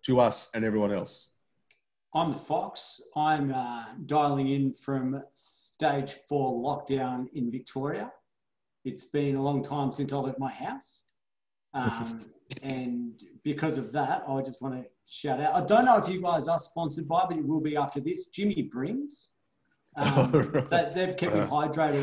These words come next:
Speaker 2: over the last couple of months. So thanks very much for them. Big shout out to them.
Speaker 3: They're not yet a
Speaker 2: Um,
Speaker 3: sponsor, but a big fan, I hear.
Speaker 2: <laughs> Yeah.
Speaker 3: Yeah.
Speaker 2: And, I mean, I've donated enough to their business success over the last, um,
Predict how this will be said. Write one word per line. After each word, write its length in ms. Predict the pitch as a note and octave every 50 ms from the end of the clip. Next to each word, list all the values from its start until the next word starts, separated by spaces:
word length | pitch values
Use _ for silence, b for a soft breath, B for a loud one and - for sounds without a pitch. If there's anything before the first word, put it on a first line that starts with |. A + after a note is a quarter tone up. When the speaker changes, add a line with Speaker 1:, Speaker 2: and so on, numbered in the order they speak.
| C#3+ C#3
Speaker 2:
over 120 | C3 C3+
the 60 | C3+
last 380 | C3 C3 C3+ C3+ C3 - - -
couple 240 | - - C#3 B2 A2
of 80 | A#2
months. 540 | A#2+ D3 G#3 C4 C#4 - - - - C3+ -
So 180 | - C#3 C3 - -
thanks 200 | D3+ D3+ C#3+ D3
very 180 | C3+ C3 C#3+ C3+
much 160 | C3+ C3 G#2
for 80 | - C#3
them. 160 | D3+ E3 D#3
Big 160 | C#3 D3 C#3
shout 240 | - - D3 C#3 B2+
out 120 | C3 B2+ -
to 80 | - B2
them. 140 | F3+ B3 - - _ _ -
Speaker 3:
They're 80 | A#2
not 200 | B2 C3+ D#3 F3
yet 100 | D#3 C3+
a 40 | B2 B2
Speaker 2:
Um, 100 | - -
Speaker 3:
sponsor, 320 | - B2 C3 B2+ B2+ A#2
but 160 | G2 A#2 A2
a 40 | G#2+
big 200 | G2+ C3+ C#3 B2+
fan, 340 | - - A#2+ A2+ A2 A2+ G#2 F#2+
I 120 | F#2 -
hear. 240 | - F#2 F#2+ F#2+ F#2+ -
Speaker 2:
<laughs> 60 | -
Yeah. 840 | A3+ - - - - - - C#4+ - - - A3+ G#3+ - C#3 B2 - -
Speaker 3:
Yeah. 180 | - - - - F3+ G3 G#3 G#3 -
Speaker 2:
And, 240 | A3+ A3 G#3+ G3+ - - - - -
I 80 | G3 G3
mean, 200 | G3 G3 G3 G3
I've 160 | F#3+ - -
donated 480 | - G#3 G3+ G3+ G3+ G#3 G#3+ G#3+ G#3 F3+
enough 420 | D#3+ D#3 D3 D3+ D#3+ D#3+ - - -
to 80 | E3 D3
their 240 | D3+ D3+ D3 D3 D3
business 360 | C#3 C#3 C3 C3+ C3+ B2+ - -
success 500 | C3+ C3+ - - C#3+ C#3 C#3 C3+ - C#3
over 140 | C3 B2
the 80 | B2+ B2+
last, 680 | B2+ B2+ B2+ B2+ B2 - - - - - - - - C3+
um, 520 | C3 B2+ B2+ A#2+ A#2 A2+ G#2+ G#2 -